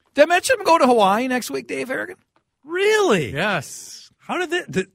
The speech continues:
Speaker 2: is this just a random
Speaker 1: W C C O
Speaker 2: did you just book it?
Speaker 1: Radio and holiday vacations.
Speaker 2: Oh, you've spoken about this before, huh?
Speaker 1: Yes, yes.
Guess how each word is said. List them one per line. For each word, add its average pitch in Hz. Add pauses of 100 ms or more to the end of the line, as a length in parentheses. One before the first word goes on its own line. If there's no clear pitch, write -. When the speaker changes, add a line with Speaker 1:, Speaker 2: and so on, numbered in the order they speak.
(140)
Speaker 2:
is 135
this 151
just -
a 131
random 131
Speaker 1:
W 269
C -
C 269
O -
Speaker 2:
did 262
you 185
just 156
book 240
it? 226
Speaker 1:
Radio 269
and 190
holiday 214
vacations. 220
Speaker 2:
Oh, 208
you've 120
spoken 302
about 170
this 107
before, 98
huh? 107
Speaker 1:
Yes, -
yes. 110